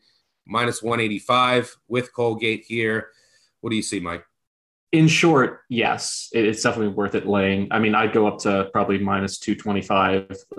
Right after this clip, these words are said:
Speaker 2: I mean, listen, the last four Patriot League tournaments, they're ten and two. This is a veteran team. They play exactly as they have in recent years. They got five starters averaging double digits. They're absolute fire emoji from three-point range,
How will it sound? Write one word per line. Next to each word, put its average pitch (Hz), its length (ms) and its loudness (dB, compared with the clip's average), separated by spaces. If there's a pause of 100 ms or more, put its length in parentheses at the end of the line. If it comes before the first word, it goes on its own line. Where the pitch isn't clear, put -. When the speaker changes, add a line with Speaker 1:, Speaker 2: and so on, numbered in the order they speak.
(120)
Speaker 2:
I 120 60 -2
mean, 123 200 4
listen, 107 340 0 (240)
the 120 80 2
last 139 320 2
four 143 160 4
Patriot 120 340 -2
League 107 160 -4
tournaments, 104 420 0
they're 110 180 2
ten 110 220 -2
and 95 140 -2
two. 98 480 0 (260)
This 117 160 0
is 107 160 0
a 110 80 0
veteran 110 340 2
team. 104 300 -2
They 107 80 4
play 113 340 2
exactly 113 560 0
as 107 160 0
they 107 120 -2
have 101 280 0
in 104 140 -4
recent 107 340 -4
years. 98 300 -2
They 104 100 2
got 101 240 -2
five 110 240 2
starters 107 380 2
averaging 101 400 -2
double 98 260 -2
digits. 101 400 -2
They're 104 340 0
absolute 107 720 2
fire 113 460 4
emoji 104 440 2
from 104 200 -6
three-point 104 420 -4
range, 101 440 -4